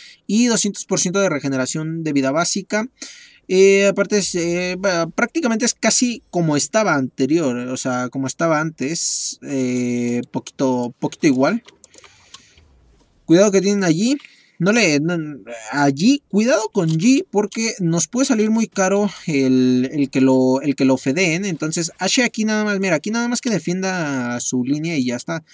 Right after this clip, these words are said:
Podríamos intentar gankearle al Veloskis o a Garen. Garen yo creo que podría ser una, una buena opción, sinceramente.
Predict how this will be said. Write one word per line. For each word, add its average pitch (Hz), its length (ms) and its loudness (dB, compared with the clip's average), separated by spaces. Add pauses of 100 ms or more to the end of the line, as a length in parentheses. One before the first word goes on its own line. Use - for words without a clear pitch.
(380)
Podríamos 175 340 0
intentar 160 480 0
gankearle 135 540 -2
al 123 260 -2
Veloskis 185 640 -4
o 175 300 -2
a 170 140 2
Garen. 160 420 -2 (200)
Garen 196 320 -2
yo 202 140 2
creo 208 140 -2
que 214 100 -2
podría 147 340 -2
ser 165 200 0
una, 165 360 0
una 160 200 -2
buena 151 180 -2
opción, 143 480 0 (640)
sinceramente. 135 920 -2